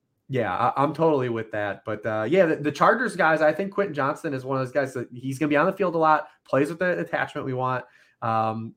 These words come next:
and then also has the contingent value. So it's hard for me to, like, really push back on him. I don't draft a lot of him 'cause he is pretty rich,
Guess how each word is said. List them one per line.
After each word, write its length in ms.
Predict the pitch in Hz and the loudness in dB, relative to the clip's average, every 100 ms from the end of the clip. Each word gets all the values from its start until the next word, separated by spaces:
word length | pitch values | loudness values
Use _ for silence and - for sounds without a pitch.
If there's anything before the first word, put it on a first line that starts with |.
| _ | _
and 180 | 131 123 | -6 -2
then 200 | 127 123 | 0 0
also 280 | 131 135 135 | 2 0 2
has 100 | 123 | -2
the 80 | 120 | -4
contingent 460 | 127 110 117 104 | -10 -6 -6 -6
value. 320 | 101 98 92 117 | -6 -6 -6 -8
So 120 | 123 | -8
it's 80 | 147 | 2
hard 240 | 175 180 | 2 2
for 80 | 165 | -2
me 60 | |
to, 60 | 135 | -2
like, 120 | 127 | -2
really 220 | 127 123 | -2 -4
push 200 | 117 117 | -6 -10
back 260 | - 107 120 | -4 -4 -2
on 160 | 131 139 | -2 -2
him. 140 | 147 - | -4 -4
I 100 | 123 | -2
don't 280 | 139 202 | 2 2
draft 260 | 202 180 175 | 2 0 2
a 60 | 139 | 0
lot 280 | 120 127 | 2 2
of 60 | 143 | 0
him 80 | 143 | -4
'cause 60 | |
he 120 | - 127 | -6 -8
is 100 | 127 | -8
pretty 280 | - 139 | -10 -8
rich, 560 | 104 107 117 - - - | -6 -4 -4 -4 -14 -20